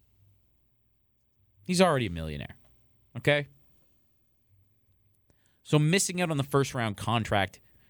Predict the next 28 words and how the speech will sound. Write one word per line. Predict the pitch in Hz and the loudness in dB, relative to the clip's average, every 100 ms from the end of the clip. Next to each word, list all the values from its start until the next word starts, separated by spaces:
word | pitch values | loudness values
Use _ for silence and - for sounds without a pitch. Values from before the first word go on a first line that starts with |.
| _ _ _ _ _ - | _ _ _ _ _ -10
it's | - | 0
not | 151 151 | 0 2
the | - | 0
same | - 127 120 | 2 4 4
to | 104 | 0
him | 95 90 | 0 -2
as | 82 | 0
it | 85 | -2
is | 82 | -2
to | - 85 | -2 -2
a | |
lot | 82 80 | 0 -2
of | |
these | 73 65 | -4 -8
kids. | - - - - _ _ _ _ _ _ _ _ _ _ _ _ _ _ _ _ _ _ - | -8 -10 -12 -18 _ _ _ _ _ _ _ _ _ _ _ _ _ _ _ _ _ _ -4
And | 104 101 | 0 0
the | |
biggest | 101 - 160 185 - | 0 2 2 2 -2
knock | 110 113 135 - | 0 2 2 2
on | 95 98 | -2 -2
Bol | 87 80 78 | -2 -6 -6
Bol | 80 87 | -4 0
wasn't | 95 165 240 | 4 4 2
even | 233 | 0
the | 202 | -2
fact | - 151 139 | 0 0 0
that | 101 | -4
he, | 107 101 | 0 0